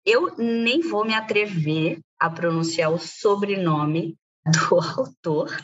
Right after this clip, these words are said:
Primeiro nome é Mihaly, mas hoje a gente vai falar de um livro que vem aí dez anos antes, que se chama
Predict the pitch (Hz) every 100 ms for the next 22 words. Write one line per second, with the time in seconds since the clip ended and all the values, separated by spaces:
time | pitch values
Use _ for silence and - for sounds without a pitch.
0 | _ _ _ 175 170 165 156 160 156 165
1 | 160 170 170 208 175 160 143 139 143 196
2 | - _ _ - 170 185 196 202 196 202
3 | 208 202 190 - 185 180 180 202 196 185
4 | 185 185 180 190 208 226 _ _ _ _
5 | - 220 214 196 196 196 202 185 185 196
6 | 208 165 - 220 330 311 - 202 202 214
7 | 269 - - - _ _ _ 175 190 202
8 | 208 202 - 139 135 - - _ _ _
9 | _ 240 - 247 - - 185 180 190 208
10 | 285